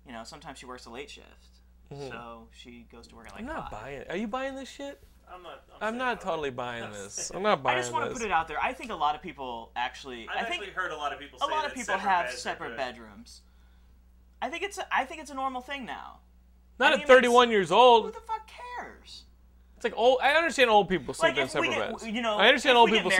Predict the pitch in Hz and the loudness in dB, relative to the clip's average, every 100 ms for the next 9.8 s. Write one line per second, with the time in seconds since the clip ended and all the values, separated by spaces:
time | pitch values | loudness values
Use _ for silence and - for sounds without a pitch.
0 | 185 165 - - - 254 165 139 147 190 | 4 4 0 0 -4 -6 -6 -4 -6 -10
1 | - - - 123 143 156 156 - 165 165 | -16 -20 -6 -2 -2 -4 -12 -8 -8 -8
2 | 156 160 165 170 170 180 233 233 254 254 | -12 -12 -10 -6 -6 -6 -14 -12 -12 -12
3 | 175 90 71 - - _ - 185 - - | -12 -14 -20 -20 -20 _ -2 0 -2 -10
4 | - 156 165 165 190 208 262 269 415 - | -4 -2 -2 -4 -6 -4 -6 -6 -10 -14
5 | 254 170 - 143 226 233 - 262 - 160 | -20 -20 -14 -14 -12 -8 -4 -4 -6 -12
6 | 113 165 185 156 - 139 190 202 196 208 | -12 -10 -12 -14 -14 -14 -16 -16 -14 -12
7 | 208 196 202 202 185 156 147 - 151 160 | -14 -10 -6 -6 -6 -8 -10 -6 -4 -4
8 | 151 - - 143 180 180 180 180 151 135 | -6 -14 -20 -18 -8 -4 -2 -2 -4 -6
9 | 151 160 160 147 127 143 156 165 | -6 -8 -10 -12 -10 -10 -10 -14